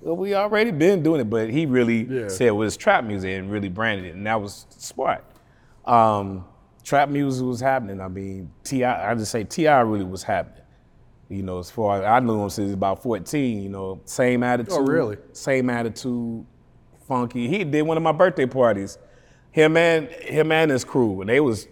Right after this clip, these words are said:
Speaker 1: fourteen, thirteen. We had to bring them through the back door at the five five nine.
Speaker 2: Really?
Speaker 1: And they performed on stage, 'cause he was like, "Man, I rap better in them Oom Camp niggas." And I brought him in, he did the party, and they rocked it.
Speaker 2: Yo, shit.
Speaker 1: They rocked it, and then we had to take him back out the door.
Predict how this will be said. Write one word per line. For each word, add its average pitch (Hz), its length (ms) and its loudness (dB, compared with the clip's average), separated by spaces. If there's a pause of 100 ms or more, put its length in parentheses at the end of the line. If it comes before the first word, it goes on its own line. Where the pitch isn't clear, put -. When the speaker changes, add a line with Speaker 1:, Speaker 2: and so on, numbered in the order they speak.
Speaker 1:
fourteen, 131 420 -6
thirteen. 147 360 0
We 135 60 -4
had 147 120 2
to 117 60 2
bring 131 180 0
them 123 120 -2
through 131 120 -4
the 107 60 -2
back 131 280 2
door 135 160 0
at 117 80 -2
the 104 80 -8
five 107 260 -2
five 101 200 -6
nine. 101 280 -12 (100)
Speaker 2:
Really? 196 300 -8
Speaker 1:
And 101 80 -6
they 110 100 2
performed 135 500 0
on 143 180 2
stage, 190 400 4
'cause 123 100 0
he 160 80 0
was 143 80 -4
like, 113 120 -2
"Man, 147 140 -4
I 202 40 0
rap 156 240 0
better 165 160 0
in 180 180 -4
them 135 140 -6
Oom 131 160 -8
Camp 120 260 -4
niggas." 95 340 -8 (400)
And 98 140 0
I 107 60 8
brought 113 280 10
him 117 140 2
in, 120 220 2
he 120 60 0
did 117 180 4
the 113 40 -4
party, 135 360 4
and 110 120 0
they 127 120 2
rocked 139 380 4
it. - 60 -16 (320)
Speaker 2:
Yo, 110 160 -12
shit. 98 80 -8
Speaker 1:
They 127 220 4
rocked 120 480 6
it, 95 140 -10
and 101 120 -14
then 101 80 -8
we 107 60 -4
had 101 160 -6
to - 60 -10
take 107 120 -2
him 107 140 -8
back 98 220 -4
out 107 180 0
the 113 60 -6
door. 104 340 -4